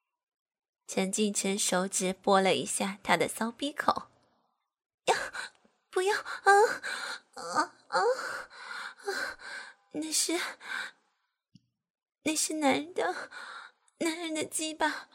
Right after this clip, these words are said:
插入我的骚逼，然后在里面射精的。”小蔡的脸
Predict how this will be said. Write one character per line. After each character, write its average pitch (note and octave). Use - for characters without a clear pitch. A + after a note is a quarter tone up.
插 D4+
入 D#4
我 -
的 -
骚 E4
逼， F4
然 B3+
后 D#4
在 F#4+
里 E4
面 C#4+
射 D#4
精 D#4+
的。” C#4+
小 A3
蔡 C4
的 A#3
脸 G#3+